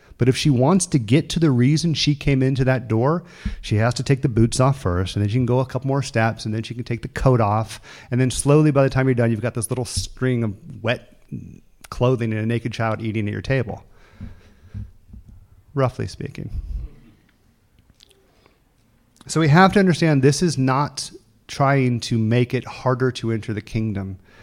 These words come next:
but it is saying that if you come, if you leave that porch and actually go inside, your life is going to be changed, and over the course of time, you are going to bear costs for this.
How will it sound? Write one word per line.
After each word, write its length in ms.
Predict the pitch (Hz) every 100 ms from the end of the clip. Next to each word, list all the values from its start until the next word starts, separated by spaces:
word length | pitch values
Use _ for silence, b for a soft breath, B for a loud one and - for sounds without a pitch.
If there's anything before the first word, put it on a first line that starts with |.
| B B
but 140 | 135 139
it 100 | 135
is 240 | 165 151
saying 340 | - 151 147
that 100 | 120
if 160 | 113 -
you 120 | 156
come, 440 | 160 - 156 139 110
if 100 | 131
you 240 | 147 131 196
leave 500 | 131 120 147 180 156
that 260 | 160 160
porch 380 | - 143 139 -
and 80 | 127
actually 320 | 127 - 127
go 240 | 113 117
inside, 640 | 120 117 - 110 123 143 139 B B B -
your 200 | 110 139
life 340 | 147 135 147 151
is 80 | 123
going 220 | 131 131
to 60 |
be 100 | 123
changed, 420 | 117 117 120 127 123
and 140 | 120
over 180 | 120 131
the 60 |
course 320 | 127 - 120 120
of 60 |
time, 200 | - 110
you 180 | 107 117
are 120 | 123
going 360 | 107 107 110 107
to 220 | - 107
bear 320 | 95 104 107
costs 640 | 104 - 104 95 - - -
for 240 | 107 95
this. 340 | 90 87 -